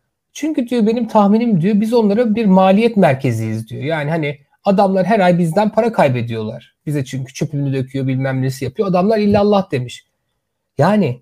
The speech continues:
neden böyle? Sen o adamları üniversiteyi şeye ortak yap. Oradan çıkacak startuplara ortak yap. Oradan kar payı dağıt,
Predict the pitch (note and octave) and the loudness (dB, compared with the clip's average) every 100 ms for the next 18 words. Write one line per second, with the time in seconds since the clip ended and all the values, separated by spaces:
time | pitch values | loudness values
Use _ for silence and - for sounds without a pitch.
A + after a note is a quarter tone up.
0 | _ A#2+ A#2 C#3 F3+ C#4+ C#4 G#3 F3+ B3+ | _ -10 -6 -2 -2 -2 0 0 0 -2
1 | D#4 _ _ _ - E3+ E3+ E3 F3 E3 | -6 _ _ _ 0 0 2 2 2 2
2 | F3 E3+ D#3+ C#3+ D3+ D#3 D#3 - D3+ D3+ | 0 0 -4 -4 -2 -2 -4 -4 -2 -2
3 | D3+ D#3 D3 D3 C3+ B2+ - A#3 - F#3 | -4 -6 -6 -4 -4 -4 -2 -4 -4 -10
4 | A#3 _ _ _ _ _ _ - C#3 C3+ | -10 _ _ _ _ _ _ -4 2 2
5 | C#3+ C#3 - C#3 C#3 C3+ - C3 C3 C#3+ | 2 -2 -2 0 0 -2 -4 -4 -2 -4
6 | C3+ D3+ D3+ C#3 B2+ F3+ F3+ - C3 - | -4 -2 0 0 0 -2 -4 -6 -8 -6
7 | B2 A#2+ B2+ B2 B2+ B2+ - D#3+ D3 B2+ | -6 -4 -4 -6 -6 -6 -4 -2 0 0
8 | A#2 | -2